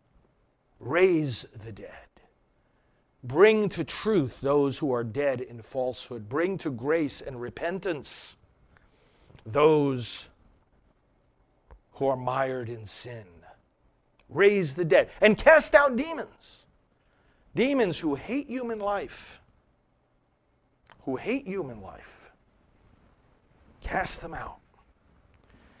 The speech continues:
Brothers and sisters, we have a special webpage, priestsforlife dot org slash baby amanda. I want to invite you to go there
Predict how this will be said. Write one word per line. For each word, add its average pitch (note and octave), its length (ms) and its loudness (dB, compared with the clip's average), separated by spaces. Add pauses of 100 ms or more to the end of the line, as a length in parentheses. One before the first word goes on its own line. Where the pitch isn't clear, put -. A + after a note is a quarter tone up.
(240)
Brothers C3+ 220 0
and C3+ 120 -6
sisters, C#3+ 800 -4 (1800)
we D3+ 140 2
have D3+ 100 6
a C3 60 -4
special E3 420 -2
webpage, C#3+ 720 -4
priestsforlife C3 800 -6
dot B2 240 -8
org B2+ 320 -6
slash B2 460 -10
baby D3+ 480 -8
amanda. D#3 680 -6 (240)
I C3 60 -10
want C3+ 180 -6
to B2+ 120 -8
invite B2+ 340 -6
you C3 80 -12
to A#2 100 -12
go C3+ 260 -4
there C#3+ 360 -10